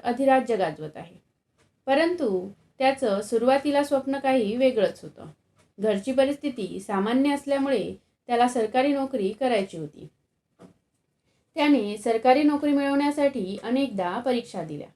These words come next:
परंतु त्यात त्याला काही कारणांमुळे अपयश आले. शेवटी त्याचं करिअर होतं चित्रपटसृष्टीत, पण त्यातही त्याला संघर्षाचा सामना करावा लागला. एका ब्रेकसाठी त्याला अनेक ऑडिशन द्यावा लागल्या.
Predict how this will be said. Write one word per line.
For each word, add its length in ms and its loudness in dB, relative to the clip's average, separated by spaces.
परंतु 580 2
त्यात 260 2
त्याला 520 -2
काही 200 -2
कारणांमुळे 760 0
अपयश 380 -2
आले. 220 -16
शेवटी 580 0
त्याचं 260 2
करिअर 400 4
होतं 480 2
चित्रपटसृष्टीत, 800 -4
पण 360 2
त्यातही 440 2
त्याला 380 2
संघर्षाचा 680 0
सामना 440 0
करावा 380 0
लागला. 280 -10
एका 260 -2
ब्रेकसाठी 840 4
त्याला 240 4
अनेक 240 0
ऑडिशन 540 0
द्यावा 260 4
लागल्या. 320 -10